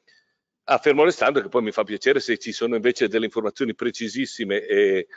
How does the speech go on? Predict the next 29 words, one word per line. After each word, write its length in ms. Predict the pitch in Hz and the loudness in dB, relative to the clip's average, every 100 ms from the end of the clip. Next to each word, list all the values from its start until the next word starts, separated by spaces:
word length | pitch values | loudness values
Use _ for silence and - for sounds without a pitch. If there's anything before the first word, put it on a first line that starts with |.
| - | -20
dettagliate 680 | - 110 - 120 120 113 110 | -6 -4 0 2 2 2 0
sulla 440 | - 113 101 101 | -4 -4 2 4
riapertura 640 | 101 110 - 101 - 117 110 | 4 0 -2 -4 0 0 2
della 260 | 107 104 | 2 2
terapia 400 | 98 113 107 113 | 0 0 -2 -2
intensiva 640 | 107 - 104 - 117 107 - _ | -4 -2 -8 -6 -2 -2 -2 _
dell'ospedale 580 | - 113 - 113 113 110 | -2 -2 2 2 2 0
di 80 | 156 | -2
Sesto, 460 | - 104 - 123 - | 0 -2 0 -4 -4
non 180 | 101 95 | -8 -8
ne 60 | |
siamo 260 | - 101 98 | -6 -4 -4
a 20 | |
conoscenza. 680 | 92 95 - 92 87 - - - | -6 -6 -6 -6 -6 -4 -4 -6
Se 160 | - 120 | -2 -2
così 240 | 98 110 | 0 -4
fosse 320 | - 92 - | -4 -6 -2
vuol 100 | 165 | -2
dire 220 | 101 95 | -2 -6
che 80 | - | -6
magari 320 | 104 92 101 | -4 0 2
anche 180 | 117 - | 2 0
il 60 | 101 | -4
nostro 200 | 101 113 | -4 -6
intervento 460 | - 135 101 - | -4 -4 -2 -2
ha 40 | 139 | -2
sortito 600 | - 110 - 101 - 110 - _ _ | -2 -4 -4 -6 0 0 0 _ _
qualche 520 | - 101 98 - 117 - _ _ _ _ _ _ _ _ _ | 0 2 2 0 -2 -4 _ _ _ _ _ _ _ _ _
effetto. 720 | 135 - 117 160 - 92 | -6 0 2 0 0 -8